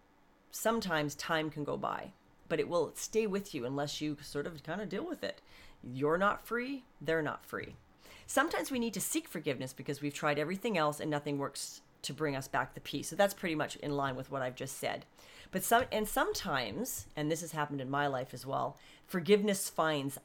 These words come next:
us, unexpected-, unexpectedly transforming our hearts. It softens us, it opens our awareness,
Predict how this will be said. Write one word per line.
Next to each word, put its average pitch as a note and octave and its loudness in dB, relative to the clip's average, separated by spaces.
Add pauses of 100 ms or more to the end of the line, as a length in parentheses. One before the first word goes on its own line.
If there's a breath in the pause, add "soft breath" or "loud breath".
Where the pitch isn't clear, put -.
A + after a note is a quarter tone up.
us, - 0 (520 loud breath)
unexpected-, F#3 2 (460)
unexpectedly D3+ -2
transforming C#3+ -2
our C#3 -2
hearts. - -2 (300 soft breath)
It - -4
softens G3+ 0
us, A#3 -4 (100)
it - -4
opens G3 0
our D3+ 4
awareness, F#3+ 0